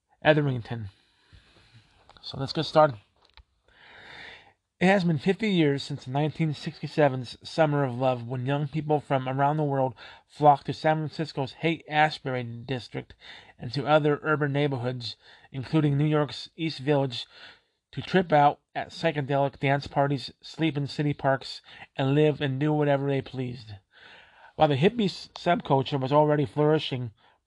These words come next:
prior to the Summer of Love by mid-nineteen sixty-seven, hippies and their m-, music style and communal way of life had caught the attention of the mainstream media as a, and as a result,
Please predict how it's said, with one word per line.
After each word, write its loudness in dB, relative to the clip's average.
prior 4
to -12
the -8
Summer -6
of -8
Love -4
by -8
mid-nineteen -6
sixty-seven, -4
hippies 0
and -2
their -2
m-, -6
music -2
style -4
and -8
communal 4
way 0
of -6
life 2
had -4
caught 4
the -4
attention -6
of -6
the -6
mainstream -2
media 0
as -2
a, -2
and 0
as 2
a 0
result, 0